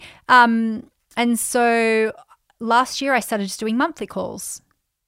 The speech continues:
And that, you know, that's it. And so I think it's tricky when,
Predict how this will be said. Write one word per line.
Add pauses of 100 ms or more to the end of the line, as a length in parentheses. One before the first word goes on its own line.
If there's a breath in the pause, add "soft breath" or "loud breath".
(520)
And
that,
you
know,
that's
it.
And
so (680 loud breath)
I
think
it's
tricky
when,